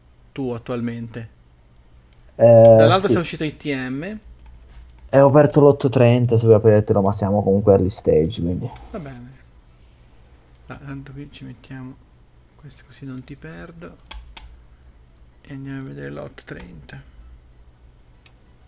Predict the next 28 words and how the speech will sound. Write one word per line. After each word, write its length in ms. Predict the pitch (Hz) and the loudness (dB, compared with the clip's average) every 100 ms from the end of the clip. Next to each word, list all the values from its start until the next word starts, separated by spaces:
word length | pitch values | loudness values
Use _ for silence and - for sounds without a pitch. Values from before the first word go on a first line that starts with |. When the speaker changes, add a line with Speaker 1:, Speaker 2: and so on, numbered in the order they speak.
| _ _ _ _ _ _ _ _ _ _ - _ _ _ _ _ _ - | _ _ _ _ _ _ _ _ _ _ -20 _ _ _ _ _ _ -6
Speaker 2:
Tanto 200 | 120 - | -4 -2
devo 180 | 104 | -2
segnare 300 | 113 120 110 | -2 -2 -2
sul 220 | 113 - 110 | -2 -2 2
report 720 | 117 113 113 107 - 101 - _ - | 4 4 2 -2 -2 -6 -6 _ -8
I 160 | 107 | -8
T 100 | 104 | -4
M 300 | 107 107 110 | -2 0 0
dell'otto 340 | 107 107 110 - | 0 -2 -4 -8
quindici. 640 | - 123 123 120 120 117 - | -8 -4 -2 -2 -6 -12 -10
Speaker 1:
Ah, 140 | 156 | -8
te 160 | 175 214 | -6 -8
ti 80 | |
segni, 520 | 202 - 156 147 143 135 | -8 -8 -6 -6 -8 -6
te 240 | 208 202 | -6 -6
come 200 | 156 165 | -12 -12
stai 160 | - 180 | -10 -10
facendo? 400 | 175 151 139 135 | -8 -8 -8 -8
Vedo 160 | 147 | -10
che 160 | 156 156 | -10 -12
c'hai 220 | - 170 | -12 -8
un 140 | 156 151 | -8 -6
report, 680 | 147 143 131 - 131 - 131 | -6 -6 -8 -12 -16 -14 -18
ti 100 | 139 | -14
segni 640 | - 170 175 170 165 - - | -10 -10 -10 -12 -12 -14 -16
tutte 380 | 170 - - | -18 -14 -10
le, 240 | 156 156 151 | -8 -6 -8
mm, 440 | 147 143 139 131 | -10 -12 -12 -14